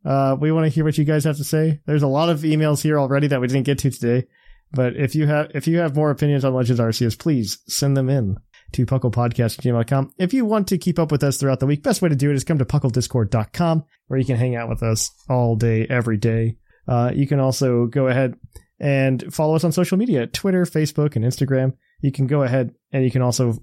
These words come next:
hang out with us, uh, throughout the show in, or hang out with us on the show by checking out our other content, like our YouTube channel, youtube dot com slash C slash Puckle Podcast,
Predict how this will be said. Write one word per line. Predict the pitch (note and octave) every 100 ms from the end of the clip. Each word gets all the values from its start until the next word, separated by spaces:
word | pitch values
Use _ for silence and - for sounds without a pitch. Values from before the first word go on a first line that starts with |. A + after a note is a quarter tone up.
| _
hang | - C3+ C3
out | B2
with | B2 A#2
us, | A#2 A2+ -
uh, | B2 A2 G#2+
throughout | C3 A#2+
the | A#2
show | A2+ C3 A#2 A2+ _ _
in, | - A#2+ A2+ -
or | B2 A#2 G#2 -
hang | C#3 C#3 C#3+
out | C3
with | B2+
us | C3
on | B2+ A#2+
the | A2+
show | - C3+ B2 B2 -
by | B2 A2 A2+ -
checking | D3 C#3+ C3
out | A#2
our | A#2
other | F#3+
content, | G3 D#3+ D3+ F3 C#3+
like | C3+
our | A#2+
YouTube | E3+ F3+ D#3+
channel, | E3+ E3 A3+ _ _ -
youtube | C3 B2 B2
dot | A#2
com | A2+ B2+ D3
slash | B2+ G#2+
C | - C3+
slash | C#3 C3
Puckle | - C3
Podcast, | C3 B2+ B2+ C#3